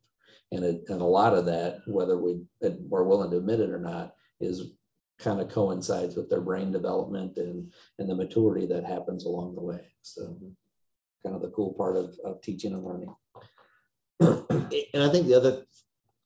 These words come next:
Speaker 2: question that really comes to my mind when we think about brain development is in so many schools, there's growing pressure to have students take all these advanced courses, dual enroll college credit,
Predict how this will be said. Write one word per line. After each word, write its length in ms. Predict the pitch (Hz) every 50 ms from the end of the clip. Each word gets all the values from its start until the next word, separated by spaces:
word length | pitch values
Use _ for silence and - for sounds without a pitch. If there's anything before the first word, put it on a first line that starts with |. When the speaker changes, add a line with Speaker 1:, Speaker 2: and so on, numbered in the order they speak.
| _
Speaker 2:
question 420 | - - - 110 127 107 - 110 107
that 100 | 92 -
really 220 | 113 123 123 120
comes 240 | 120 - 123 113 101
to 60 | 107
my 240 | 104 107 110 110 113
mind 220 | 110 110 104 101
when 80 | 101 98
we 60 | 98
think 180 | - 113 113 110
about 260 | 110 104 90 87 87
brain 220 | 101 101 101 104
development 580 | 92 87 85 90 87 87 90 90 90 90 87 - _ _ _ _ _ _ _ _ _ -
is 420 | - 110 113 117 117 117 117 107 -
in 120 | 104 104
so 300 | 104 - - - 139 147
many 280 | 156 156 151 151 151 139
schools, 680 | 113 - - - 117 113 107 104 104 104 101 98 95 98
there's 280 | 101 98 98 95 92 92 - - 101 98 95
growing 500 | 92 110 113 117 123 131 131 135 123 -
pressure 420 | - 113 101 98 - - 95 90
to 100 | 90 90
have 260 | 92 98 92 87 85
students 460 | - - - 107 101 95 98 92 -
take 300 | - - 95 87 87 - -
all 140 | - 104 113
these 100 | 113 104
advanced 460 | 95 82 80 101 101 117 127 123 -
courses, 800 | - - 110 110 104 - - 104 101 101 98 95 95 92 - -
dual 320 | - 95 120 123 131 135
enroll 300 | 131 123 123 123 117 117
college 400 | 117 - 104 101 104 104 104 -
credit, 520 | - - 107 104 101 98 95 92 92 -